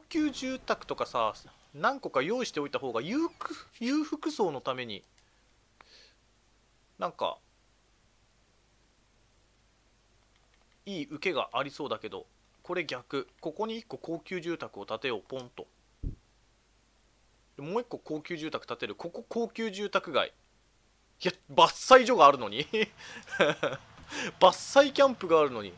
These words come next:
あ、これでもすげえ木取り尽くした感があるな。てか、なんかあんまりもう高級住宅とかってさ、<laughs> そういうイメージがもうないからね、ここは。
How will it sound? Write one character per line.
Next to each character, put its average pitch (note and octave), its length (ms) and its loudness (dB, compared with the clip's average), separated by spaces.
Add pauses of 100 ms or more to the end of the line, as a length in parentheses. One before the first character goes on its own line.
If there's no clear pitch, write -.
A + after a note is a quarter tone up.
(140)
あ、 D3 160 2
こ - 180 -6
れ G#3+ 60 -8
で G#3 60 -10
も C#3+ 60 -8
す - 240 -10
げ C#4+ 100 2
え B3+ 60 0
木 A#3+ 260 -4
取 E3 180 -6
り - 60 -12
尽 - 80 -18
く G3 80 -8
し - 60 -4
た G#3 80 -4
感 B2 180 0
が G#2+ 80 0
あ - 20 -2
る G#2+ 80 -8
な。 E2+ 140 -8 (4000)
て F3 80 -6
か、 A2+ 120 -8
な A2+ 80 -6
ん A2+ 40 -10
か - 140 -10
あ F#3+ 60 -4
ん C4 80 -6
ま F4 80 -8
り E4+ 80 -8
も D#4+ 140 -10
う - 80 -14
高 D4+ 220 -6
級 D#4 240 -4
住 D4+ 200 -4
宅 - 220 -6
と - 80 -14
か - 120 -8
っ - 40 -20
て - 120 -20
さ、 F#2+ 200 -12 (580)
<laughs> - 720 -18
そ C#4 120 -4
う C#4 40 0
い G3+ 60 -2
う - 80 -8
イ F3 140 -4
メ G4 200 4
ー - 20 4
ジ E3 100 -4
が C3+ 100 0
も C3+ 140 -6
う - 40 -8
な G3 120 2
い C#4+ 80 -6
か B2 100 4
ら G#2 100 0
ね、 G#2+ 160 -4
こ - 120 -14
こ G2+ 140 -6
は。 F#2+ 180 0